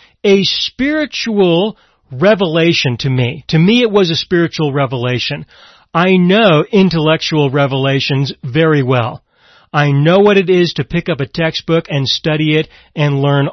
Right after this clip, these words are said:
all that the author wants me to know and understand. I have done that many, many, many times. But with the Bible, it's completely different. There was no way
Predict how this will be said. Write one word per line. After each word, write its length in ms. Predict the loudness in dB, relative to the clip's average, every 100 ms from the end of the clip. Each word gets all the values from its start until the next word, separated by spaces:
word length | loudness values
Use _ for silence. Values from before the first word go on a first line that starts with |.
| -2
all 360 | 0 2 2
that 140 | 0 -4
the 140 | -4
author 420 | -2 -2 0 -2
wants 360 | 0 -2 -2 -4
me 120 | -2
to 120 | -2
know 320 | 0 0 0 -2
and 140 | -2
understand. 640 | -4 -4 -4 -4 -4 -4 -4
I 180 | -4 -6
have 120 | -4
done 220 | -4 -2
that 220 | -4 -4 _ _ _ -4
many, 720 | 0 2 2 2 0 -4 -8 -8
many, 720 | -2 0 2 2 0 -2 -6 _ _ _ -4
many 340 | 0 2 0
times. 580 | 0 -2 -2 -8 -12 -14 _ _ _ _ -2
But 140 | 0
with 100 | 0
the 80 | -2
Bible, 520 | 2 2 2 2 0
it's 160 | -2 -2
completely 580 | -4 -4 -2 0 0
different. 560 | 0 -2 0 0 -2 -4 _ _ _ _
There 160 | -2 0
was 220 | 2 0
no 320 | 0 2 2
way 480 | 2 2 2 -2 -6